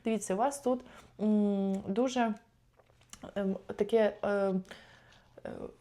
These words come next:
дуже мало простору, да, для вашого погляду, вам треба розширитися, вам треба бачити ситуацію більше.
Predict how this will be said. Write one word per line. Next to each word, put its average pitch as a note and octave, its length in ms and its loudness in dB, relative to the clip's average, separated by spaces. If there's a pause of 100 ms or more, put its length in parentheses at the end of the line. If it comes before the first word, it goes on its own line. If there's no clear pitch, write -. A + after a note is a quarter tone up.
(180)
дуже A3+ 800 4 (260)
мало G#3+ 540 4
простору, A3 880 4 (220)
да, G#3+ 360 2
для G#3 180 2
вашого G3 340 0
погляду, F#3 500 -2
вам A3+ 240 2
треба A3 300 0
розширитися, G3+ 1200 0
вам G#3 220 0
треба G#3+ 280 -2
бачити G#3 520 -4
ситуацію G3+ 640 -8
більше. F#3+ 640 -4